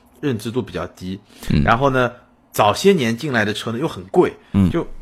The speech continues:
Speaker 1: 用这么一个品牌，早些年进来车那么贵，确实是有些问题。
Speaker 2: 嗯。
Speaker 1: 然后呢，嗯，国产刚刚开始，嗯，这个只能说且看。二零一七
Speaker 2: 嗯。
Speaker 1: 年它目标三万辆，我觉得，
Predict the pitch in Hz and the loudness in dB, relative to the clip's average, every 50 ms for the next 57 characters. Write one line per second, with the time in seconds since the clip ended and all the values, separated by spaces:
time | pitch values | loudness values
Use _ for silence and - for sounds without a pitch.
0 | - - - - - - - - _ _ 165 160 147 - 208 190 160 147 151 - | -14 -14 -14 -14 -12 -12 -12 -12 _ _ -4 -4 -2 -2 -2 -2 0 0 -2 -2
1 | - 117 98 90 101 104 107 - 104 98 - 139 139 131 127 131 139 127 120 117 | -2 -6 -6 -4 -4 -4 -2 -2 -2 -4 -4 -4 -6 -6 -6 -4 -4 -4 -4 -4
2 | - 131 131 143 135 113 - - 120 104 95 - - 123 113 - - 117 - - | -4 -6 -6 -4 -6 -6 -4 -2 -2 -4 -4 -4 -4 -6 -6 -6 -8 -10 -8 -8
3 | 117 90 80 - - 110 123 131 113 90 - - - - - - - - - - | -8 -8 -6 -6 -6 -6 -4 -6 -6 -8 -10 -14 -16 -12 -4 -4 -2 -2 0 0
4 | 104 110 113 135 131 127 123 120 117 113 113 110 104 - - - - - - 107 | 0 0 0 0 0 2 2 2 2 0 0 -2 -4 -8 -12 -14 -14 -14 -12 -10
5 | 104 98 95 92 90 - - 107 120 - 117 101 95 110 110 113 113 110 127 120 | -8 -8 -8 -8 -8 -4 -2 0 0 0 -2 -4 -2 -2 -2 -4 -4 -2 -2 -2
6 | 110 104 - - - 80 73 - - 76 82 78 - 76 76 113 98 92 90 - | -2 -4 -6 -10 -12 -12 -14 -14 -14 -16 -16 -16 -14 -10 -8 -6 -6 -6 -6 -6
7 | - 92 92 92 98 95 - 117 113 113 110 110 107 95 - _ _ - - - | -8 -8 -8 -6 -6 -6 -2 -2 0 0 0 0 -2 -4 -8 _ _ -10 -8 -8
8 | - - - 170 - - - - _ - 151 139 139 139 143 185 180 - 147 139 | -8 -6 -4 -4 -4 -4 -6 -8 _ 2 2 2 4 4 4 6 4 4 2 -2
9 | 135 135 139 135 143 143 127 135 127 127 123 - 143 147 151 135 110 113 117 107 | -4 -2 -2 -2 -2 -2 0 0 0 0 0 0 0 0 0 0 0 0 -2 -2
10 | 101 101 98 95 110 117 117 135 135 131 127 127 | -2 -4 -4 -4 -2 -2 0 0 0 0 0 -2